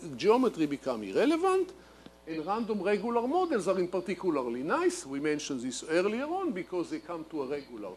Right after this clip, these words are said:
tree, and this is a key simplification to the cluster model, which is now replica symmetric, and replica symmetric on a regular tree.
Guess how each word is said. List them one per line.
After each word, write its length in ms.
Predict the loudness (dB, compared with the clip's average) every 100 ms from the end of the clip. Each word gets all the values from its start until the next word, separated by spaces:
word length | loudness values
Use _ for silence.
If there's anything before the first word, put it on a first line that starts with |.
| -4
tree, 320 | 2 4 2 -4 -20 -20 -8
and 140 | -4 -2
this 180 | -2
is 120 | -4 -6
a 60 |
key 220 | -4 -2
simplification 960 | -2 -2 -6 -8 -8 -8 -2 -2 -2 -6
to 120 | -8
the 120 | -6
cluster 460 | -6 -2 0 0 -4
model, 540 | -6 -2 0 2 0 -2 -12 -20 -16
which 200 | -12 -10
is 160 | -10 -8
now 220 | -2 0
replica 480 | 2 0 0 -2 -4
symmetric, 680 | -4 -2 -2 -2 2 2 2
and 140 | 0
replica 380 | 0 0 -4 -8
symmetric 600 | -4 -4 -4 -8 -8 -8 -8
on 300 | -2 0 0 2
a 100 | 8
regular 500 | 10 10 6 0 -2
tree. 340 | 0 4 4